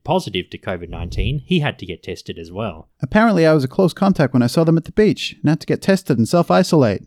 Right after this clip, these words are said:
Speaker 2: I was not even close to them."
Speaker 1: "But you did make contact,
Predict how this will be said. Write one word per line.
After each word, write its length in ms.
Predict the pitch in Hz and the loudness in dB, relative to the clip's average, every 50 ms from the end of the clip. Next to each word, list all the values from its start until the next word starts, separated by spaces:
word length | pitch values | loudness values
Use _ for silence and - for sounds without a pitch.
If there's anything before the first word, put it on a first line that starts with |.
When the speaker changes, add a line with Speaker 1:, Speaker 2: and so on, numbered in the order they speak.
| _ - | _ -2
Speaker 2:
I 80 | - | 0
was 160 | 190 208 - - | 0 2 4 4
not 140 | 240 233 | 4 4
even 120 | 220 226 220 | 4 4 2
close 320 | 214 - 247 247 262 - | 2 4 4 4 4 2
to 140 | - - 175 | 2 0 2
them." 260 | 131 123 98 95 104 - - - - - | 2 2 0 -2 -4 -10 -14 -18 -10 -6
Speaker 1:
"But 160 | 104 113 123 | -4 -4 -2
you 100 | 117 117 | -2 -2
did 220 | 113 143 165 170 143 | 0 2 2 2 2
make 240 | 147 151 135 131 | 0 -2 -2 -4
contact, 680 | - - 143 170 185 160 - 107 92 90 98 - _ - | -4 -4 -2 -2 -2 -2 -4 -4 -4 -4 -6 -10 _ -20